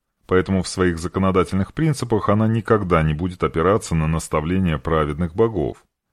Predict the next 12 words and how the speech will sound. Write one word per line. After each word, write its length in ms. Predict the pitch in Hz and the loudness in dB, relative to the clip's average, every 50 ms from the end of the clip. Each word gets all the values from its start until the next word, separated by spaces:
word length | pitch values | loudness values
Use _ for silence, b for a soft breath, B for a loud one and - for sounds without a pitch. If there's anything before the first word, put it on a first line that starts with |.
| _ _ _ | _ _ _
Она, 260 | - 104 113 139 143 | -2 2 4 4 4
наоборот, 600 | 139 139 131 127 123 110 98 80 69 58 - - _ - | 6 4 6 6 6 6 6 4 2 0 -6 -12 _ -20
стремится 560 | - - - 95 95 92 98 90 - - 98 | -10 -4 0 4 4 4 4 4 4 4 4
разорвать 640 | 95 95 92 95 87 87 85 85 92 95 90 78 | 4 6 6 6 6 4 4 4 4 4 4 2
связи 340 | - - 82 78 78 71 71 | 0 -2 -2 0 0 0 0
общества 600 | 82 92 101 98 - - - 82 - - 80 80 | 0 0 0 0 0 -2 -6 -6 -4 -4 -4 -4
с 100 | 78 - | -2 0
родовыми 500 | 95 87 90 80 82 82 85 87 87 87 | 0 0 0 2 0 0 0 0 0 -2
культурами 760 | 82 - - 95 85 - 127 135 127 104 87 82 76 65 55 | -2 -2 -4 -4 -2 0 0 2 2 2 2 2 0 0 -2
и 80 | 78 82 | -4 -2
традиционными 800 | - 82 85 85 78 76 - - - 107 110 104 90 82 82 | -2 0 -2 -2 -2 -4 -6 -2 0 0 2 2 2 2 2
ценностями. 840 | 82 - - - 139 104 82 71 65 - - - - 50 50 - - | 0 -2 0 2 2 4 2 2 -2 -4 -10 -12 -12 -12 -12 -12 -14